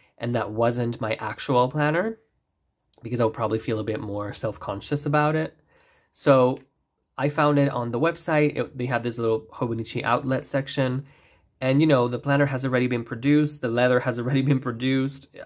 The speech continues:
It was not, you know, it was there, and it was, like, a fourth of the price. So I'm just gonna use it in this way. And I also thought it would be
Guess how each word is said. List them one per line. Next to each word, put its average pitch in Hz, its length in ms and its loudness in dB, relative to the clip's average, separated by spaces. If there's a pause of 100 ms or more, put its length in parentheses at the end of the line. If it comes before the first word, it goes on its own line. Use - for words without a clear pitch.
(160)
It 123 80 -8
was 120 260 -4
not, 120 440 0
you 127 100 -4
know, 110 220 -4
it - 60 -8
was 117 220 -4
there, 120 520 0 (420)
and 117 180 0
it 117 60 4
was, 117 280 2
like, 110 200 0
a 101 60 -4
fourth 117 440 0
of - 180 -16
the - 80 -10
price. 151 580 -2 (320)
So - 140 2
I'm 131 80 2
just 131 120 -6
gonna 131 140 0
use 113 200 -2
it 110 80 -2
in 104 120 -6
this 101 200 -12
way. 92 220 -8 (680)
And 131 200 2
I 127 60 2
also 143 300 2
thought 143 200 2
it 131 80 4
would 127 140 -2
be 117 380 -2